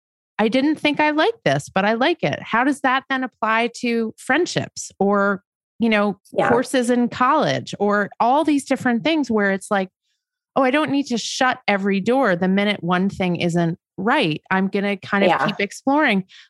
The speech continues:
Speaker 1: But it's not about the two of you. You're just, as you say, curating a universe in which he can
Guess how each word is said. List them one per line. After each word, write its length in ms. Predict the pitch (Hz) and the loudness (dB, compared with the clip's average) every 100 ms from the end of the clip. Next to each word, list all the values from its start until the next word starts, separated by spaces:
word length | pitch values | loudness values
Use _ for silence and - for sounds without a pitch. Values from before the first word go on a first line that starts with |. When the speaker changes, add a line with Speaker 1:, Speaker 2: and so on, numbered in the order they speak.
| _ | _
Speaker 1:
But 120 | 240 | 0
it's 200 | 247 247 | 0 0
not 320 | 233 240 254 247 | 2 2 2 2
about 380 | 226 214 196 | 2 0 0
the 80 | 196 | -4
two 280 | 190 269 247 | -4 0 0
of 140 | 165 | 0
you. 180 | 127 76 - | -2 -4 -4
You're 340 | 175 240 262 | 0 2 2
just, 300 | 254 202 - | 0 -4 -2
as 140 | 190 | -4
you 160 | 190 233 | -2 -4
say, 220 | - 196 | -2 -2
curating 720 | 175 - 277 294 196 170 170 | -4 -4 0 0 2 2 2
a 60 | 185 | 0
universe 720 | 175 208 240 180 143 160 - | 0 2 2 0 0 -2 -2
in 140 | - 190 | -2 0
which 260 | 175 - | -2 -4
he 140 | 214 208 | -6 -4
can 520 | - 190 170 170 | -2 0 2 0